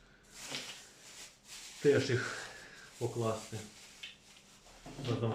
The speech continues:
з фонариками. Отакі ось фонарики, вважаю, річ дуже, дуже хороша, дуже зручна в побуті та під час того, як нема світла. Це налобні фонарики.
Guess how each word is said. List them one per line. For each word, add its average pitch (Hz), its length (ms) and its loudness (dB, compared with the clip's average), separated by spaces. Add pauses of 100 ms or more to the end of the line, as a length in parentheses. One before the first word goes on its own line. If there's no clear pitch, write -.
з - 40 -14
фонариками. 139 540 2 (1800)
Отакі 151 380 4
ось 151 140 6
фонарики, 165 540 6
вважаю, 131 640 6
річ 160 440 4 (460)
дуже, 113 380 6 (140)
дуже 139 360 12
хороша, 127 580 10 (140)
дуже 123 300 10
зручна 135 640 4 (600)
в - 140 -18
побуті 127 580 6 (300)
та 113 160 6
під 107 220 -2
час 113 240 2
того, 117 200 2
як 107 180 2
нема 107 240 2
світла. - 380 -8 (760)
Це 113 280 2 (140)
налобні 123 440 6
фонарики. 127 640 2